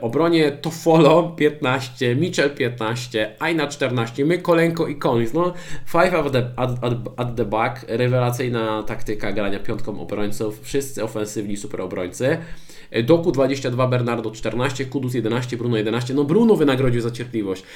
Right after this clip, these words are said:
Czy jest na czacie ktoś, kto ma Bruno Fernandesa i złapał te jedenaście punktów? Chciałbym, e, bardzo serdecznie pogratulować tym osobom osobiście.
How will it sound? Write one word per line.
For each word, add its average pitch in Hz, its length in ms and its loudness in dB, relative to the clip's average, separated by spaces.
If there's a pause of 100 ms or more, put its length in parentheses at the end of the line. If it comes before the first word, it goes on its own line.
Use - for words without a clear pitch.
(160)
Czy - 140 -4
jest 226 180 2
na 208 100 0
czacie 196 320 -2
ktoś, 139 540 -2 (200)
kto - 220 2
ma 156 220 4
Bruno 139 340 2
Fernandesa 120 720 0 (140)
i 131 60 -4
złapał 123 340 0
te 123 80 -2
jedenaście 110 400 -2
punktów? - 480 -14 (240)
Chciałbym, 139 520 2
e, 120 280 2
bardzo 120 480 0
serdecznie 107 520 -6
pogratulować 92 600 -8
tym 85 180 -10
osobom 87 440 -10
osobiście. 101 720 -6